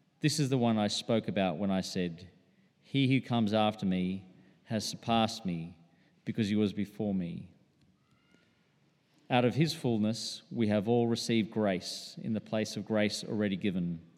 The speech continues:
For the law was given through Moses. Grace and truth came through Jesus Christ. No one has ever seen God,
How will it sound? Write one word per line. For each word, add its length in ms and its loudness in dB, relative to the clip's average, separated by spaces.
For 260 -2
the 80 2
law 280 6
was 180 4
given 260 2
through 220 -2
Moses. 680 -2
Grace 400 2
and 120 0
truth 540 -4
came 200 2
through 200 -4
Jesus 380 -2
Christ. 640 -10
No 160 4
one 140 4
has 200 0
ever 140 2
seen 340 2
God, 420 -2